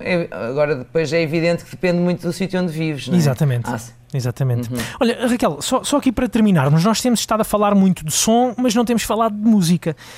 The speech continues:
Speaker 2: Ah, eu gostava de te perguntar também se fazes, eh, essa distinção ou se a música, eh, en-, enquadra-se em todas estas perspectivas de que temos estado a falar, eh, aqui sobre o som.
Speaker 1: Ah, sim, olha, eu,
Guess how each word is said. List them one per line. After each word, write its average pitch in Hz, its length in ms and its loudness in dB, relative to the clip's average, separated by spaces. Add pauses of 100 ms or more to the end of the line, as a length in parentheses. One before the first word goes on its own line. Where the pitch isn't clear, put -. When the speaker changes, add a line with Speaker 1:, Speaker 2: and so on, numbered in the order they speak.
(180)
Speaker 2:
Ah, 170 460 2
eu 175 60 -4
gostava 220 220 0
de 214 140 2
te - 80 -10
perguntar 220 540 2
também 233 240 2
se - 120 0
fazes, 180 560 2
eh, 170 440 2
essa 185 260 0
distinção 208 460 2
ou 247 100 2
se - 140 0
a - 20 4
música, 202 580 2
eh, 170 960 0
en-, 170 220 -2
enquadra-se 202 720 0
em 190 80 4
todas 190 260 0
estas 180 300 -2
perspectivas 175 760 -2 (380)
de 156 80 0
que - 80 -6
temos 175 220 2
estado 180 240 0
a - 40 2
falar, 175 360 2
eh, 170 340 -4
aqui 175 160 -4
sobre 175 240 0
o 196 40 0
som. 180 280 0 (1000)
Speaker 1:
Ah, 156 460 2 (240)
sim, 311 380 -4
olha, 170 260 2
eu, 185 240 0